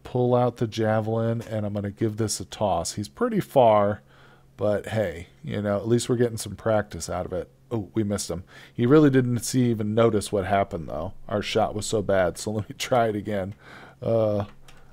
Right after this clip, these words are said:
maybe we'll get close enough to at least scare him this time. Oh, look,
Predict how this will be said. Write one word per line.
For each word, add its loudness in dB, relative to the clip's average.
maybe 2
we'll 2
get -2
close -2
enough -4
to -4
at -6
least -2
scare -2
him -8
this -10
time. -8
Oh, 4
look, 0